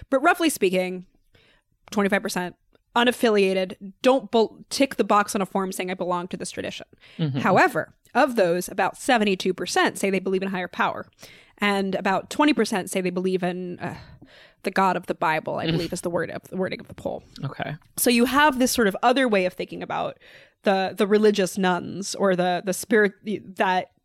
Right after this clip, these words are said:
Speaker 1: kind of come out of a different set of polling.
Speaker 2: Mm-hmm.
Speaker 1: Uh, and then the third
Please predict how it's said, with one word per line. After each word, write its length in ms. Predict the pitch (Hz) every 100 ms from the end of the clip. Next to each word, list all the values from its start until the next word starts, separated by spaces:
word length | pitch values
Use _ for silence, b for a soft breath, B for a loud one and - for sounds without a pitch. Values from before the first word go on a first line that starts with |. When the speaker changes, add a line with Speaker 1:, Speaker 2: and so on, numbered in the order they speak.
| -
Speaker 1:
kind 180 | - 233
of 80 | -
come 120 | 269
out 120 | 247
of 60 | 208
a 40 |
different 300 | 202 196 -
set 120 | -
of 120 | -
polling. 420 | - - - 82 -
Speaker 2:
Mm-hmm. 500 | - 151 - 110 143
Speaker 1:
Uh, 180 | - - -
and 140 | 269
then 140 | 302 294
the 80 |
third 720 | - - - 480 523 480 392